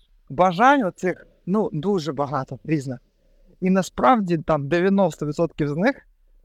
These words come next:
абсолютно ніяк не пов'язані з вашою, з вашою системою цінностей, з вашим життям, з вашими взагалі бажаннями і так далі.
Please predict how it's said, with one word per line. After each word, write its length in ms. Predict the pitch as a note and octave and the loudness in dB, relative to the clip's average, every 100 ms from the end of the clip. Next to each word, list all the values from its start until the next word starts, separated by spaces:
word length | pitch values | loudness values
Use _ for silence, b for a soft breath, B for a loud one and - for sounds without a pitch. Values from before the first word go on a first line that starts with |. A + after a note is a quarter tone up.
| _ _ _ _ - | _ _ _ _ -8
абсолютно 840 | F#3+ - A3 G3+ G#3 - D#3 D#3 | -8 -2 2 4 2 0 -4 -4
ніяк 380 | D#3+ E3+ A3 F3+ | -2 0 0 -2
не 80 | |
пов'язані 540 | D#3 D3+ F3 F3 D#3+ D3 | -6 0 0 0 -4 -8
з 80 | D3 | -4
вашою, 520 | D#3+ E3+ - D3 C#3+ | -2 -2 -2 -4 -4
з 160 | D#3 D#3 | -4 -2
вашою 400 | F3+ - D#3+ C#3+ | -2 0 -4 -4
системою 500 | D3+ - D#3+ D3 C#3+ | -6 -2 -2 -2 -4
цінностей, 600 | B3+ B3+ G3+ - F3+ - _ _ - | 0 0 0 -4 -6 -8 _ _ -16
з 140 | C#3 | -4
вашим 520 | D#3 F3 E3+ E3 C#3+ | 0 0 0 -4 -6
життям, 680 | B2+ E3 - A3 B3 A#3+ F3 | -6 -6 0 0 2 0 -6
з 100 | C3 | -6
вашими 540 | D3 E3+ D#3+ E3 D3+ | -2 0 0 -4 -6
взагалі 420 | C#3+ D3 D#3 D3+ D3+ | -6 -6 -4 -4 -4
бажаннями 720 | C#3+ C#3 G3+ B3 F#3+ D#3 C#3+ | -6 0 2 2 0 -4 -6
і 40 | |
так 180 | D#3+ D3+ | -6 -4
далі. 200 | D3 | -4